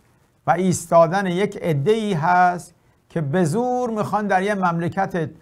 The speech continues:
هشتاد و چهار میلیونی حکومت کنن، ولی هیچ ابزار و عواملی هم که به نفع منافع اون مجموعه باشه ندارن و سواد و تحصیلاتش هم ندارن.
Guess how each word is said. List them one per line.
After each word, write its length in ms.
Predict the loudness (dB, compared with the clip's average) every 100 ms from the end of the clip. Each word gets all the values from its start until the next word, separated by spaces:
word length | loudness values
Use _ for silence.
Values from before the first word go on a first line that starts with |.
| _
هشتاد 380 | -6 -4 -6 -6
و 40 |
چهار 360 | -6 -4 -2 -2
میلیونی 460 | -4 -6 -4 -4
حکومت 600 | -2 -4 -6 -6 -2 -2
کنن، 420 | -2 -2 -2 -4 -10 -18 _ _ _ -10
ولی 500 | 0 2 2 -2 -2
هیچ 560 | -6 -4 -4 -6 -10 -20 _ _ _ _
ابزار 680 | 2 2 0 0 4 4 4
و 180 | 0 0
عواملی 600 | 0 2 2 2 -2 -2
هم 480 | -2 -2 -2 -6 -10 -16 _ _
که 120 | -4
به 240 | -4 -2 -2
نفع 480 | 0 0 -2 -4
منافع 840 | -2 0 2 2 2 -2 -2 -2 -4 -10 -6
اون 200 | -2 0
مجموعه 640 | 0 -2 -2 -2 -4 -4
باشه 340 | 0 0 0 -2
ندارن 800 | 0 0 2 2 2 0 -6 -14 _ -2
و 100 | -2
سواد 520 | 0 -2 2 2 2
و 80 | -2
تحصیلاتش 800 | 0 -2 -2 -4 -2 -2 -2 -4
هم 220 | -2 -4
ندارن. 500 | -2 0 0 -2